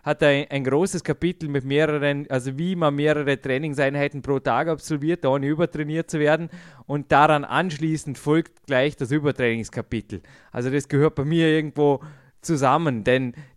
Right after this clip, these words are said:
die Athleten, die bisher mit mir trainiert haben und m-, mit mir gemeinsam,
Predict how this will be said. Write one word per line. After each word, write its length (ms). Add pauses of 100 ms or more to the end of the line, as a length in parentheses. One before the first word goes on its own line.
die 160
Athleten, 540
die 140
bisher 360
mit 200
mir 340
trainiert 460
haben 380 (340)
und 360
m-, 220
mit 280
mir 200
gemeinsam, 720